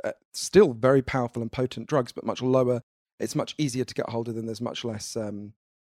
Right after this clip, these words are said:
much less weight put around taking those drugs, partly 'cause they are le-, they're still potent, but they're less potent than the drugs that people used to be given.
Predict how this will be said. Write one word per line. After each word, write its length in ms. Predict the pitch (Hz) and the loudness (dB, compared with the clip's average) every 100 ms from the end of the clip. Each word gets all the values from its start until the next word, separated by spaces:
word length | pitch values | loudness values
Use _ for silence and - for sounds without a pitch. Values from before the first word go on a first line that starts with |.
| _ | _
much 240 | 131 143 - | -4 -2 -2
less 120 | 127 | -4
weight 440 | 127 139 143 - | 4 8 8 6
put 140 | - - | 0 2
around 280 | 117 113 113 | 2 0 0
taking 320 | 127 - 110 | 0 0 -4
those 160 | 98 | -4
drugs, 180 | - - | -2 -2
partly 220 | - 180 | 4 4
'cause 120 | - 127 | 4 2
they 80 | |
are 80 | 120 | 4
le-, 200 | 123 143 - | 6 6 4
they're 80 | 131 | 0
still 220 | - 170 | 6 6
potent, 340 | 139 131 131 | 6 2 0
but 80 | 123 | -6
they're 100 | 113 | -4
less 180 | 113 - | -4 -6
potent 340 | - 104 - | -10 -12 -12
than 80 | - | -12
the 60 | 110 | -10
drugs 240 | - - | -10 -10
that 60 | - | -16
people 200 | 120 113 | -12 -12
used 180 | 107 - | -12 -14
to 60 | |
be 80 | - | -6
given. 360 | 127 113 - | -4 -4 -8